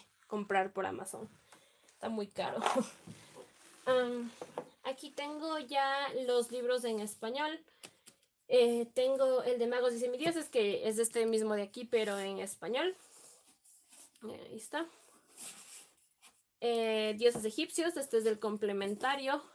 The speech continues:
de, de las crónicas de los Kane. Es como la guía de los dioses egipcios. Estos de aquí. Este de aquí es, eh, mm, mm, mm,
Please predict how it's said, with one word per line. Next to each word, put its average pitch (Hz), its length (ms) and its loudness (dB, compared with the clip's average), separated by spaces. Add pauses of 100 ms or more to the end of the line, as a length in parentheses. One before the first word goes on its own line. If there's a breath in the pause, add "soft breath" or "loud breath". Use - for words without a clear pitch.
(120)
de, 202 640 0 (960 loud breath)
de 220 120 2
las 208 180 4
crónicas 220 420 0
de 202 80 -2
los 190 140 -2
Kane. 320 420 2 (140)
Es - 120 -10
como 226 180 -2
la 196 120 -2
guía 202 260 0
de 214 80 -4
los 202 100 -4
dioses 208 220 -6
egipcios. 302 600 -6 (1120 soft breath)
Estos 254 420 0
de 233 100 4
aquí. 285 520 -2 (840 loud breath)
Este 269 220 -6
de 302 60 2
aquí 339 360 0
es, 269 580 -2
eh, 233 560 2
mm, 262 360 -6
mm, 233 480 0
mm, 233 120 -6